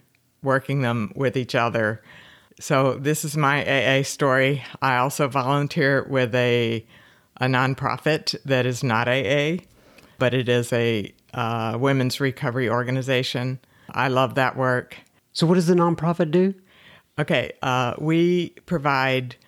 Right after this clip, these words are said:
Speaker 1: activities, workshops, and retreats for recovering women. So one of the big things, the big motives is that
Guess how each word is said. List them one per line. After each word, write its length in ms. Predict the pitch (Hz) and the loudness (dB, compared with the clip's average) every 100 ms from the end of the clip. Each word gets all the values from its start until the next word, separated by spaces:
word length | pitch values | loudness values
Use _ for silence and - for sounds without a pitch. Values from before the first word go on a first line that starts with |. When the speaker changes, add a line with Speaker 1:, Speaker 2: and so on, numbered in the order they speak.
| _ _ _ _ - | _ _ _ _ -2
Speaker 1:
activities, 1000 | 147 - 208 196 220 214 220 220 - - - - - | -2 0 0 2 2 2 2 0 -2 -10 -18 -14 -2
workshops, 720 | 170 165 - 165 143 - - - | -2 0 -2 0 0 -4 -10 -2
and 180 | 147 | 0
retreats 640 | 147 143 - 143 113 - - | 2 0 -2 -2 -2 -6 -10
for 200 | - 123 | -2 -2
recovering 600 | 123 120 151 120 127 120 | -2 -2 -4 0 0 2
women. 380 | 120 110 92 - - - - - _ | 0 0 -2 -8 -16 -20 -20 -20 _
So 560 | - - 131 127 123 - | -8 0 2 2 2 -4
one 260 | 143 147 160 | -2 0 2
of 160 | 160 | 0
the 420 | 147 135 131 120 - _ _ _ 143 | 0 2 2 -2 -6 _ _ _ 0
big 360 | 165 156 143 | 0 0 -4
things, 420 | - 151 143 127 - - _ - | -4 0 0 -2 -12 -20 _ -12
the 200 | 143 127 | -8 -6
big 560 | 120 120 151 156 131 - | -6 -4 0 0 -2 -2
motives 600 | 147 147 131 120 127 - | 2 4 4 2 -2 -4
is 340 | 127 127 120 - - - - _ | 0 2 0 -8 -20 -20 -20 _
that 340 | 139 131 113 | 0 0 0